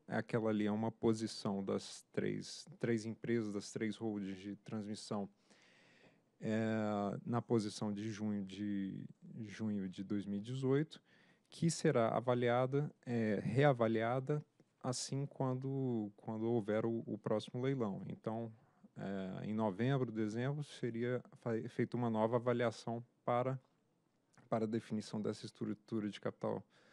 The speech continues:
é, pro leilão. Como vantagens, tem-se que essa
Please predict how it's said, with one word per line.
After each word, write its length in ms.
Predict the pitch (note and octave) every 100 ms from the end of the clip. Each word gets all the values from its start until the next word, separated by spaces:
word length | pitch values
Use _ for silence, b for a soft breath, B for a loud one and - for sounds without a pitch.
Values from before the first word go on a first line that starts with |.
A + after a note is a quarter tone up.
| b b b b b b b -
é, 240 | A2+ G#2+
pro 200 | - B2
leilão. 420 | A#2+ C#3 A2+ - - b b b
Como 200 | - D#3+
vantagens, 760 | D3+ D3 B2+ B2+ C3+ C#3 C#3+ -
tem-se 420 | C3 C3 B2+ A#2+
que 200 | - A#2+
essa 540 | A2+ A#2 - A#2+ G#2+